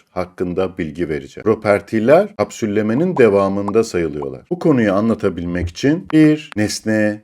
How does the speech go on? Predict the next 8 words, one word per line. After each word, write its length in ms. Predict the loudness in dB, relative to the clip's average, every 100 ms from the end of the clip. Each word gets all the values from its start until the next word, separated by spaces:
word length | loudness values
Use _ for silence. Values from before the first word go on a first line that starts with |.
| -2
yazıyor 440 | 0 0 0 0
olacağım. 380 | -2 -6 -12 0
Yazıyorum 520 | 4 6 4 2 0 -2
class 580 | 6 6 6 2 -14 4
point 580 | 6 8 4 -6 -16 -4
nokta 680 | 0 0 -2 -4 4 6 4 -8 -14 -16 -10
anlamına 540 | -8 -8 -10 -8 -10
geliyor 540 | -8 -10 -2 4 4